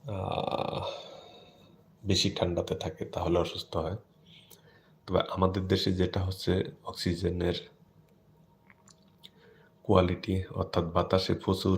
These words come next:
পরিমাণ ধুলোকণা আছে, এটার কারণে আমাদের প্রচুর ক্ষতি হয় এবং দ্রুতই আমরা অসুস্থ হয়ে পড়ি।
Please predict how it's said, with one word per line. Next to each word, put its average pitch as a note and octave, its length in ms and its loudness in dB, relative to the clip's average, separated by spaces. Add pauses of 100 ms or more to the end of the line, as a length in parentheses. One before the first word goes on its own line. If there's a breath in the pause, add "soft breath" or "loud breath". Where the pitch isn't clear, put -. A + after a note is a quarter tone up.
(120)
পরিমাণ F2 360 0
ধুলোকণা F2 500 -2
আছে, F#2 320 -2 (1700 soft breath)
এটার G2 260 6
কারণে F#2 280 2 (100)
আমাদের F2 360 -2 (140)
প্রচুর F#2+ 360 0
ক্ষতি - 320 -14
হয় F2+ 220 -6 (1700 soft breath)
এবং F#2 200 4
দ্রুতই F2+ 320 2
আমরা F2+ 240 4
অসুস্থ - 360 -4
হয়ে F2+ 180 -2
পড়ি। F#2 200 -4